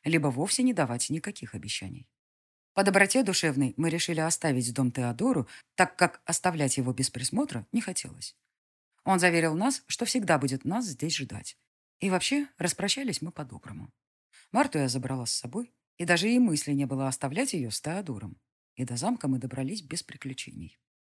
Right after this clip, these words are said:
Там нас встретила семья Брайана и приняла как родную, хотя я и не ожидала такого. Думала, что будет сложнее, но все обошлось. Все заботились обо мне и помогали.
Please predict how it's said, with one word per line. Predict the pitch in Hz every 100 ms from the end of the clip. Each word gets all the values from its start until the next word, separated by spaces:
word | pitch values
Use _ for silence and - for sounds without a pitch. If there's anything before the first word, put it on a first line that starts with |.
| _ _ - - -
Там | 269 294
нас | 180
встретила | - 214 220 190
семья | - 185 180
Брайана | 160 202 139 98 101 - _ _
и | 160
приняла | 165 165 202
как | 247 135
родную, | 131 135 233 285 135 - _ -
хотя | 151 151
я | 139 196 240 -
и |
не | 202 185
ожидала | 180 170 95 98 -
такого. | - 90 - - _ _ _ _ _ _ _
Думала, | 170 165 156 151
что | - 160
будет | 147 147
сложнее, | - 156 156 135 117 117 - _
но | 170 175
все | 147 - 233
обошлось. | 117 113 - 117 - _ _ _ _
Все | - 269
заботились | 165 127 240 196 175 151
обо | 151
мне | 151 139 -
и | -
помогали. | 214 233 220 113 104 104